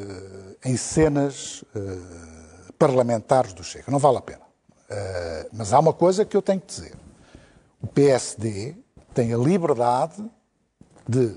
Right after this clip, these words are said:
se entender com quem o P S D entender.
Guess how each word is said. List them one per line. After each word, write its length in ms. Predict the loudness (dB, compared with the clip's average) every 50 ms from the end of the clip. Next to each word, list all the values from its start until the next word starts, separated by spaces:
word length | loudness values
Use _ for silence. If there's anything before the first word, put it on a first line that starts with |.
| -12 _
se 260 | -14 -10 -4 0 2 2
entender 720 | 2 2 2 2 0 2 0 0 0 2 2 2 0 -2 -8 -2
com 260 | 4 4 4 4 4 -2
quem 460 | -4 0 2 4 4 4 2 -2 -4
o 80 | -6 -10
P 200 | -8 -6 -6 -4
S 220 | -4 -4 -4 -2
D 120 | 0 2 2
entender. 600 | 2 2 2 2 2 2 4 2 2 0 0